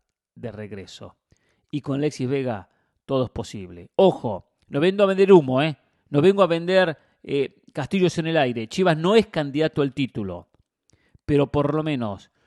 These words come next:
lo que aspira a conseguir con Alexis Vega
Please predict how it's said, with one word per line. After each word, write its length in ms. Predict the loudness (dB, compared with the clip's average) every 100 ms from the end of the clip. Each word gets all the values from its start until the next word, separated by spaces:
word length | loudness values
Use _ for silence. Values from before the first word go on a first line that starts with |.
| _
lo 240 | -4 -4 -2
que 120 | -4
aspira 640 | -4 _ -2 0 -2 -4 -4
a 160 | -2
conseguir 680 | -2 -4 -4 -2 0 -2 -4 _ _
con 180 | -6 -4
Alexis 380 | -2 -4 -6 -6
Vega 500 | -4 -4 -6 -8